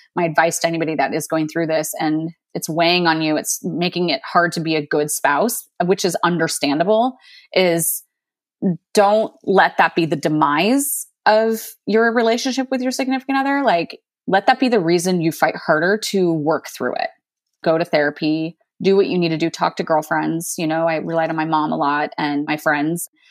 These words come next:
And just know that sometimes your <laughs> spouse is gonna need a break from you talking about it. <laughs> And I had to, I had to realize that, like, be like, "Okay,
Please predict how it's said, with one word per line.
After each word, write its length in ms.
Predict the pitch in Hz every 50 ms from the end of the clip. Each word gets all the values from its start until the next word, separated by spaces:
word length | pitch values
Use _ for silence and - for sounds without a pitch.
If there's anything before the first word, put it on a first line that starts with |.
| _ _ _ _ _ _ _ _ _ _ _ _ _ _ _ _ -
And 240 | 190 185 185 175 156
just 180 | 190 180 - 202
know 120 | 175 170
that 140 | 165 165 -
sometimes 360 | - 175 170 175 180 170 160
your 80 | - 175
<laughs> 0 |
spouse 320 | - - 226 - 233 -
is 60 | - -
gonna 160 | 277 202 170
need 160 | 185 180 185
a 40 | 180
break 260 | - 170 170 - -
from 100 | - 170
you 80 | 151 151
talking 380 | - - 196 175 175 - 175 202
about 240 | 214 233 233 247 277
it. 140 | 285 311 -
<laughs> 440 | 285 277 - - 302 - - - - - - 359 370 - - - 339 339 - - 320 302 - - _ _ _ _ _ _ _ _ - - - - - - - -
And 80 | 208
I 40 | 208
had 180 | 214 208 202 202
to, 80 | 190 170
I 60 | 180
had 160 | 185 180 170
to 100 | 175 170
realize 420 | 165 160 156 156 156 151 - -
that, 220 | - 147 160 - -
like, 100 | 165 156
be 120 | 156 165
like, 160 | 160 156 - -
"Okay, 420 | 175 175 - 180 156 151 160 160